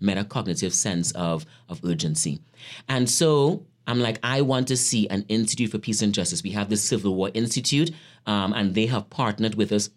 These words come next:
with us on this conference, and they've also partnered with us on the Gettysburg Redress Contest,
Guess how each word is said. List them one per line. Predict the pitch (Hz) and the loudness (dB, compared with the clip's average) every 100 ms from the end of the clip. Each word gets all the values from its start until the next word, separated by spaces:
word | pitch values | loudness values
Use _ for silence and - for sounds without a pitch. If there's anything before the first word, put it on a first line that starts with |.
| _ - | _ -6
with | 101 | -2
us | 113 113 | 0 0
on | 98 | -2
this | 92 | -2
conference, | - 123 104 113 120 127 - - | -2 -2 -2 0 -2 -2 -8 -6
and | 131 233 180 | 0 2 4
they've | 123 107 | 2 2
also | 104 92 107 | 0 0 -2
partnered | - 104 90 92 92 - _ | -2 -4 -2 -4 -6 -10 _
with | 98 101 | -2 0
us | 98 - | -2 0
on | 104 95 92 | 0 2 2
the | 90 | 0
Gettysburg | 80 117 135 139 123 123 113 | 0 2 4 4 4 4 6
Redress | 107 101 87 87 120 160 - | 4 4 4 2 4 2 0
Contest, | - 147 165 160 101 - | 0 0 4 2 2 -2